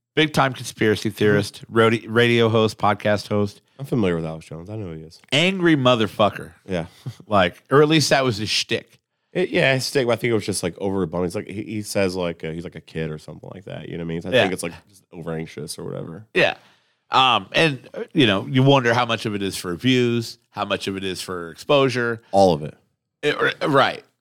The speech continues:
Speaker 1: But how much of it is genuine
Speaker 2: Mm-hmm.
Speaker 1: to his beliefs?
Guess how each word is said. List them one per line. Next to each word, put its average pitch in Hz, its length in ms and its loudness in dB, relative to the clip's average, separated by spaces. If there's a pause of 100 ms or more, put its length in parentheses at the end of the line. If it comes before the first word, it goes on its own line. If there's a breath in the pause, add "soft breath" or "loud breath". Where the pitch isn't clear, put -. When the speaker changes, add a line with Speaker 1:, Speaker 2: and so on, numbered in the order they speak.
(160)
Speaker 1:
But 120 140 2
how 151 160 4
much 151 240 2
of 123 140 6
it 117 100 4
is 110 300 2
genuine 131 960 0 (640)
Speaker 2:
Mm-hmm. 165 280 0
Speaker 1:
to 139 120 6
his 127 240 6
beliefs? 104 720 -2